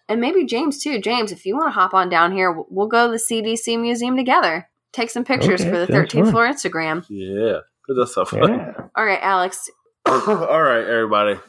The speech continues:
Speaker 1: We have
Speaker 3: So, up next.
Speaker 1: Yeah, we have no idea what Alex is talking about.
Speaker 3: No one knows what my topic is.
Speaker 1: He, he's gonna, he's gonna baffle all of us.
Speaker 3: All right. So,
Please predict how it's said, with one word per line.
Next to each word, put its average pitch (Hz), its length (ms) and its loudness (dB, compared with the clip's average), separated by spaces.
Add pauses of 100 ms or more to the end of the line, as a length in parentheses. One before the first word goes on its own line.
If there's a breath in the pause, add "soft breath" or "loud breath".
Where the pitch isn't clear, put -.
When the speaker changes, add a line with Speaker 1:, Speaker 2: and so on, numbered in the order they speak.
(120)
Speaker 1:
We 220 120 -2
have 202 60 0
Speaker 3:
So, 147 300 0 (100)
up 131 140 4
next. 139 500 0 (220)
Speaker 1:
Yeah, 214 200 2
we 208 120 2
have 202 140 2
no 220 180 2
idea 214 280 2
what 175 100 0
Alex 165 240 2
is - 80 -16
talking 147 200 -4
about. 160 360 -6
Speaker 3:
No 143 240 2
one 175 180 2
knows 117 320 4
what 104 80 -2
my 98 160 4
topic 90 420 0
is. 73 520 -8
Speaker 1:
He, - 180 -8 (200)
he's 175 260 -8
gonna, 165 320 0 (280)
he's - 160 -18
gonna 160 300 0
baffle 156 340 -4
all 160 220 -4
of 156 80 -8
us. 101 160 2
Speaker 3:
All 87 160 2
right. 65 140 -12
So, 101 420 0